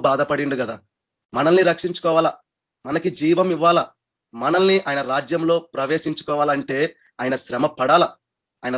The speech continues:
రక్తం చిందించాలా కాబట్టే శ్రమ పడిండు. ఈరోజు అదే భారం మనకి ఉంటే, ఆయన అడుగు జాడల యందు మనం నడుచుకుంటే మనం కూడా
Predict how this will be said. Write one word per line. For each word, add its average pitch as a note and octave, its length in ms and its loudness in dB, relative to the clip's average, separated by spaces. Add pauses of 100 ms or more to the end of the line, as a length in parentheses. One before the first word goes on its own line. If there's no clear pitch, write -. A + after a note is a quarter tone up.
రక్తం E3+ 260 -2 (140)
చిందించాలా D#3+ 540 2
కాబట్టే D3 320 0
శ్రమ C#3 240 -4
పడిండు. C#3 340 -2 (280)
ఈరోజు F3 380 6 (300)
అదే D3 280 4
భారం F3 360 4 (100)
మనకి E3 300 -2
ఉంటే, D#3 240 -2 (420)
ఆయన C#3+ 180 -2 (160)
అడుగు F3+ 260 2
జాడల F3+ 240 4
యందు E3+ 300 0
మనం D3+ 200 0
నడుచుకుంటే D3 560 -4 (520)
మనం D3+ 340 2
కూడా E3+ 120 4